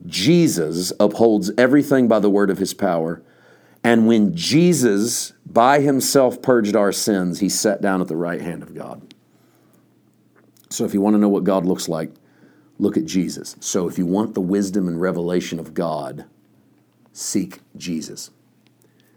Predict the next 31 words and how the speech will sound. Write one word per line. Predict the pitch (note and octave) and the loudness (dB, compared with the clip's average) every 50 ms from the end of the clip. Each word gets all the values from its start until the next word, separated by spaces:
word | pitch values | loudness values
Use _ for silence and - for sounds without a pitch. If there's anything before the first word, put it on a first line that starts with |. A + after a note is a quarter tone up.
| _ _ _ _ _ _ | _ _ _ _ _ _
You | G2+ G#2 | -2 0
want | G#2 G#2+ G#2+ | 2 2 2
to | G2+ | 2
know | F#2+ F#2+ G2+ G#2 G#2+ A#2 | 0 0 2 2 2 2
the | G#2+ G#2+ G2 | 2 0 0
things | - - A#2 A2 G#2 G2+ G2 F#2 F#2+ | 0 -2 0 0 2 0 0 -2 -2
you | G2 F#2+ | -2 0
need | F#2 F#2+ F#2 E2+ E2 | 0 0 -2 -2 -4
to | F2+ | -4
know, | E2 E2+ F#2 F2+ D#2+ D2 D#2 D2+ - _ | -4 -2 -2 -2 -2 -4 -6 -8 -12 _
seek | - - - G2 F2 - - | -12 -6 -4 -4 -4 -4 -6
Jesus. | - - F2+ F2 D#2+ - - - - - - - _ _ _ _ _ _ _ _ _ _ _ _ _ _ _ _ _ _ _ _ _ _ _ _ _ _ _ | -14 -12 -8 -8 -8 -8 -10 -14 -16 -18 -18 -20 _ _ _ _ _ _ _ _ _ _ _ _ _ _ _ _ _ _ _ _ _ _ _ _ _ _ _
The, | G2 - - _ | -10 -10 -10 _
the | - - - | -10 -8 -8
shame, | - - - - - - C#3 B2+ A#2+ G#2+ F#2 E2+ E2 E2 E2+ F2 F2+ - - _ _ _ _ _ _ _ _ _ _ _ _ _ _ _ | -8 -6 -8 -6 0 2 2 2 2 2 0 0 -2 -4 -4 -6 -6 -10 -18 _ _ _ _ _ _ _ _ _ _ _ _ _ _ _
the | - G#2+ | -4 -4
great | F2+ F2+ G#2+ A#2 A#2 B2 | -2 0 0 2 2 2
embarrassment | A#2+ G#2+ G2+ F#2 F2 A2 A2 G#2+ G2+ F#2 - - - - - - - - - _ _ _ _ _ _ _ _ _ | 2 2 0 0 0 2 2 2 0 0 -2 -6 -10 -12 -14 -16 -18 -20 -20 _ _ _ _ _ _ _ _ _
is | - G2 G2 E2+ | -6 -6 -4 -2
that | F#2+ F#2 | -4 -4
we | - F#2 F#2 F#2 - | -2 -6 -6 -4 -2
ever | - A#2+ A#2 A2 A2 G2+ G2 | 0 0 0 2 0 -2 -2
assemble | F#2+ - - - G#2+ G#2 G2+ E2 - - - - _ _ _ _ _ _ _ _ _ _ _ _ _ - | -2 -2 0 0 2 2 0 0 -4 -10 -16 -18 _ _ _ _ _ _ _ _ _ _ _ _ _ -2
as | G#2 G2 F2+ | -2 -2 -2
people | - A2+ G#2 - - F#2 | 0 0 0 0 -2 -6
of | F2 E2 D#2 | -8 -6 -6
God | F#2+ F2 E2+ E2+ - - - - - _ _ _ _ _ _ _ _ _ _ _ _ _ | -6 -6 -6 -8 -10 -12 -16 -20 -20 _ _ _ _ _ _ _ _ _ _ _ _ _
and | G2+ G#2 F#2+ - | -4 -4 -2 -2
don't | F#2 F2+ E2 - | -2 -4 -6 -8
see | - - - - | -10 -10 -10 -10
Jesus. | - - - - - - - - - | -10 -12 -12 -12 -12 -14 -16 -20 -20